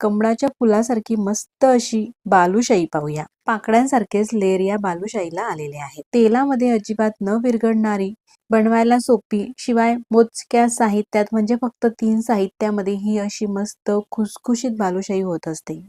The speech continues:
बालुशाही मी तुम्हाला तोडून सुद्धा दाखवते. आतपर्यंत पाक गेलेला आहे आणि बघू शकतात मस्त असे लेयर सुद्धा सुटलेले आहे. अगदी जिभेवर ठेवताच विरघळेल अशी ही बालुशाही होत असते.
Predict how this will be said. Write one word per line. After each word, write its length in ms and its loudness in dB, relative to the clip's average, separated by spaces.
बालुशाही 480 -6
मी 100 -6
तुम्हाला 340 -6
तोडून 240 -2
सुद्धा 240 -6
दाखवते. 480 -2
आतपर्यंत 580 0
पाक 180 0
गेलेला 320 -2
आहे 280 -4
आणि 120 -6
बघू 280 -8
शकतात 440 -8
मस्त 320 -6
असे 320 -4
लेयर 280 -2
सुद्धा 420 -6
सुटलेले 440 -6
आहे. 300 -2
अगदी 420 0
जिभेवर 420 0
ठेवताच 600 -2
विरघळेल 480 0
अशी 280 -6
ही 160 -2
बालुशाही 520 -2
होत 260 -2
असते. 280 -8